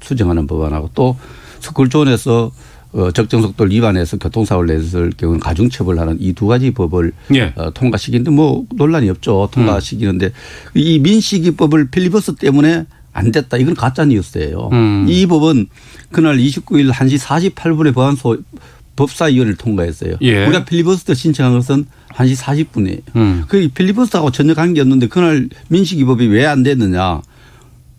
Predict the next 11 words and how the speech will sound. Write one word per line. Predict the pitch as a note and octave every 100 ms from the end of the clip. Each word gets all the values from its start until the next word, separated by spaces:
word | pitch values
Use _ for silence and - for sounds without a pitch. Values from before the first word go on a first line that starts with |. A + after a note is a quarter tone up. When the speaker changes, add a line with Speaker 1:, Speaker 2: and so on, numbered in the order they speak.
| _
Speaker 1:
국회의장이 | - G#3 A#3 G#3+ G3+ G3 F#3+ D#3+ C3+ D#4+ - - - - - - - - - - - -
본회의를 | - G#3+ A3 G#3+
안 | D3
열어서 | E3+ F3 B2+ D3
개회를 | D3+ G#3+ F#3+
안 | B2
해서 | A2+
통과 | - C#3+ G2
안 | F2+
된 | F2
거예요. | F2+ F2